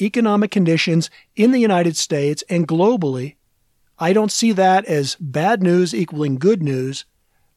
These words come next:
I see that as evidence that we are in economic decline.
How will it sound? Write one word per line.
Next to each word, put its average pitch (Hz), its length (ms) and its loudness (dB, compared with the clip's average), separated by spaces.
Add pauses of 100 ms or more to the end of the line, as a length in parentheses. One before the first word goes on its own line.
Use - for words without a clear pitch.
(100)
I 160 160 0
see 220 260 0
that 175 340 0
as 139 200 -6
evidence 170 560 -2 (360)
that 160 180 -2
we 147 200 -4
are 185 420 0
in 190 380 2
economic 165 640 0
decline. 143 640 -8